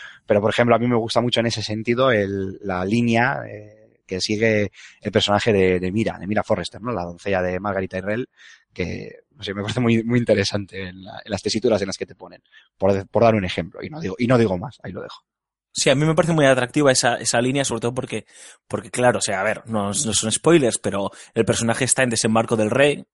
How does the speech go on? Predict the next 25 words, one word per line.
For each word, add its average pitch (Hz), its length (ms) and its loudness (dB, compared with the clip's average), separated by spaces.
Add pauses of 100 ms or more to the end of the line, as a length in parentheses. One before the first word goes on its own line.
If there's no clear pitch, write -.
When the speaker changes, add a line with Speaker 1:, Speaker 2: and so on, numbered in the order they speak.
(400)
Speaker 2:
Si 107 300 0
habéis 104 280 0
visto 110 260 -2
la 107 100 2
serie 110 380 2
o 104 240 2
habéis 107 180 0
leído 107 180 0
los 104 120 0
libros, 113 400 0 (320)
entendéis 123 400 2
muy 131 140 4
bien 127 160 4
cuál 117 160 4
es 113 80 0
el 113 80 -4
contexto 113 420 0
en 110 80 2
ese 113 140 -2
momento 123 520 0 (360)
de 110 100 0
Desembarco 107 480 2
del 107 100 2
Rey, 143 300 4 (580)
eh, 104 260 0